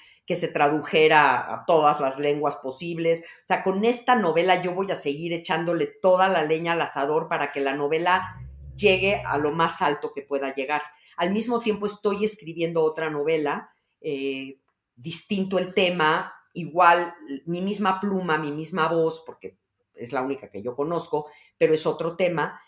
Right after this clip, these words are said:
y al mismo tiempo estoy haci-, estoy trabajando en series de televisión, estoy haciendo un proyecto con, con Sofi, que la conoces, este,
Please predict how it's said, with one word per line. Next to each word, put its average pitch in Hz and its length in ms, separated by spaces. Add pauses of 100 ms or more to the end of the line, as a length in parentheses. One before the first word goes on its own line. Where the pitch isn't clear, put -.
(220)
y 170 120
al 180 140
mismo 226 240
tiempo 202 220
estoy 190 240
haci-, 175 260
estoy 190 220
trabajando 180 480
en 175 80
series 170 340
de 156 80
televisión, 160 880
estoy 165 240
haciendo 160 300
un 156 80
proyecto 147 560
con, 127 420 (180)
con 123 480
Sofi, 170 460
que 131 120
la 123 180
conoces, 185 680
este, 139 380